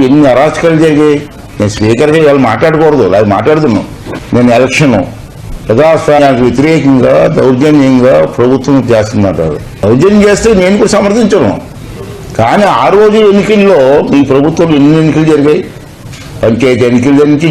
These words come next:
జెడ్పీటీసీ ఎన్నికల దగ్గర నుంచి, ఎంపీటీసీ ఎన్నికల్లో అసలు నామినేషన్ వేయడానికి అవకాశం లేదు కదా. నువ్వు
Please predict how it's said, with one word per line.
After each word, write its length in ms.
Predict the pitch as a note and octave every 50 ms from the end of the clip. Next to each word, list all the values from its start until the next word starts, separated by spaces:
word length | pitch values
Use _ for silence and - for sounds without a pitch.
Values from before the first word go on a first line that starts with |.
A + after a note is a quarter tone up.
| A#2+
జెడ్పీటీసీ 420 | A#2+ A2 F#2+ A2 B2+ A#2+ A#2+ B2 C3 B2
ఎన్నికల 200 | A#2 A#2+ B2+ B2+
దగ్గర 120 | B2+ C3+ C#3 C3+
నుంచి, 140 | B2+ C#3 C3 A#2
ఎంపీటీసీ 420 | G2+ G#2 A#2+ B2 B2 B2 A2 A#2+ A#2+ A#2+
ఎన్నికల్లో 400 | A2+ A#2 C#3 C#3+ C3+ C3+ B2+ A#2+ A2+ A2 A2 - - - - - - - - - - - -
అసలు 380 | - - - D#3+ D3+ G2 G2+ G2 A2 A2 G#2+ - - - - - G2
నామినేషన్ 800 | G2 F#2+ G2 A#2+ C#3+ D#3+ F3+ F#3 F#3+ G3 G3+ G3+ F#3 D3+ C#3 F#3 F3+
వేయడానికి 480 | F3+ F#3 F3+ G3 G3+ G3+ G3 F3 F#3+ G#3 G3
అవకాశం 340 | G3 G3 G3 G3+ G3 G3+ G3+ G3+
లేదు 120 | G3+ G3+ G#3 G#3+
కదా. 80 | G#3+ G#3+
నువ్వు 160 | A3+ A#3 B3+